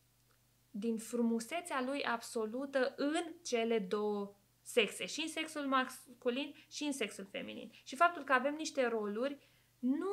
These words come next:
ne diminuează în niciun caz importanța. Astea sunt două lucruri total diferite, sau valoarea, astea sunt două lucruri total diferite.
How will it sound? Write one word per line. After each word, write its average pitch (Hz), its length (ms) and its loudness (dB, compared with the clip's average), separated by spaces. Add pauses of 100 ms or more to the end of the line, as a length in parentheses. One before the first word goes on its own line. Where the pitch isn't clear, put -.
(100)
ne 381 120 0
diminuează 320 720 -2
în 294 120 -4
niciun 339 320 -6
caz 294 320 0 (180)
importanța. 233 1000 0 (1120)
Astea 294 220 0
sunt 330 200 -2
două 349 320 -2
lucruri 349 260 -6
total 320 380 -2
diferite, 285 380 -4
sau 233 160 2
valoarea, 240 420 0
astea 226 160 -4
sunt 277 160 -4
două 330 160 -2
lucruri 320 220 -8
total 285 320 -2
diferite. 269 460 -4